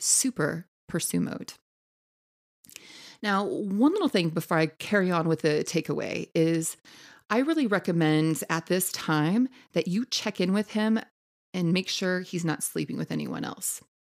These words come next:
Now, in a lot of cases, he's not gonna come right out and say that he's sleeping with two other girls. And in that case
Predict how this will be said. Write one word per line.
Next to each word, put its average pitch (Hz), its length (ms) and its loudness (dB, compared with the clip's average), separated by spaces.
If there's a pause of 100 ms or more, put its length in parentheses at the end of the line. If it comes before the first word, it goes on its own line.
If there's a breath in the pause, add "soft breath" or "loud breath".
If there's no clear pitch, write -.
(480 loud breath)
Now, 190 260 0
in 190 200 0
a 190 80 2
lot 208 180 4
of 247 60 0
cases, 190 460 0
he's 185 180 -6
not 170 120 0
gonna 170 120 -2
come 165 280 -4
right 156 140 0
out 160 240 0
and 156 140 0
say 151 300 0
that 151 160 -2
he's 156 180 -6
sleeping 151 320 -2
with 147 120 -2
two - 160 -4
other 143 140 -2
girls. - 460 -4 (460 loud breath)
And 165 100 2
in 160 120 4
that 175 200 0
case 196 560 0